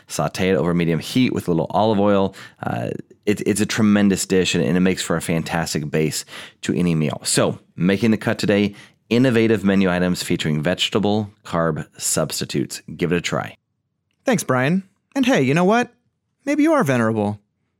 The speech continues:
Speaker 2: I mean, I don't know what venerable means or anything, but I assume it's good. Anyway, I know at my house, zoodles, or zucchini noodles, have definitely made the cut. We only sort of miss gluten now.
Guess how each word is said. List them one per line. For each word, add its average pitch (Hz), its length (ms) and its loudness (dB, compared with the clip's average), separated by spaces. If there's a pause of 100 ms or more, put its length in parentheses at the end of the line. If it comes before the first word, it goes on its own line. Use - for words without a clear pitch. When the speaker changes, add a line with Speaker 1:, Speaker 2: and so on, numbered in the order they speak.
(260)
Speaker 2:
I 151 40 -6
mean, 147 140 0
I 147 80 2
don't 143 100 2
know 131 60 2
what 113 120 0
venerable 110 300 2
means 123 340 2
or 107 60 2
anything, 104 480 -2 (540)
but 269 80 -2
I 285 80 4
assume 247 240 0
it's - 120 -2
good. 120 300 0 (1040)
Anyway, 143 380 4
I 180 100 0
know 190 140 4
at 139 60 2
my 143 180 2
house, 113 300 0
zoodles, 123 480 2
or 107 140 0
zucchini 120 400 0
noodles, 110 540 0
have 113 160 -8
definitely 131 340 0
made 104 160 0
the 101 60 -4
cut. - 340 -4 (500)
We 143 120 0
only 143 160 2
sort 131 320 0
of 107 80 -2
miss 107 140 -2
gluten 101 280 0
now. 101 260 -4